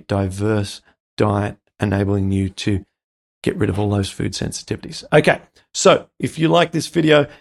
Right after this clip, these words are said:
give me a like. S-, make sure you subscribe to our YouTube channel. And if you want a complete program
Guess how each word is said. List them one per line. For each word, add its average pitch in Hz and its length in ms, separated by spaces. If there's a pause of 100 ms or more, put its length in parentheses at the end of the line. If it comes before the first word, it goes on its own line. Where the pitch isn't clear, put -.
(160)
give 147 140
me 143 80
a 131 80
like. 135 400 (280)
S-, - 140
make 147 180
sure 151 160
you 131 60
subscribe 131 540
to 120 100
our 113 60
YouTube 127 360
channel. 131 380 (320)
And 123 480
if - 260
you 127 140
want 120 380 (100)
a 117 160
complete 151 680
program 120 680